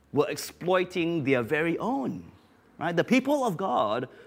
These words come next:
were exploiting their very own. It was the nobles, we're told, and the officials, right? The, the rich, uh, the, the, the, the high-flying people of, the, of Israel who were the ones doing the exploiting. And so Nehemiah gathers a great gathering, kind of a town hall meeting,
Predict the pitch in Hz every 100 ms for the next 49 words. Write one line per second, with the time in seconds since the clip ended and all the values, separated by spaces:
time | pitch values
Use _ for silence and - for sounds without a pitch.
0 | - 147 156 - 160 160 185 185 196 147
1 | 135 - 277 156 107 - - - 202 202
2 | 185 175 175 151 139 214 285 160 92 -
3 | 110 117 110 107 127 147 147 262 311 311
4 | - - 123 170 151 143 - - 139 131
5 | 226 - - - - _ _ _ - 127
6 | 127 127 127 - _ 139 139 135 139 143
7 | 143 151 151 156 - 214 247 - 190 165
8 | 135 127 139 139 131 113 117 120 117 127
9 | 127 127 131 120 110 101 107 135 131 131
10 | 147 147 120 123 117 120 120 - - -
11 | 185 196 120 - - _ _ _ _ _
12 | _ _ _ - - - 135 139 143 147
13 | 139 131 131 127 123 127 143 113 117 156
14 | 131 127 131 123 107 104 - 117 107 104
15 | - - 165 165 - 160 147 143 147 127
16 | -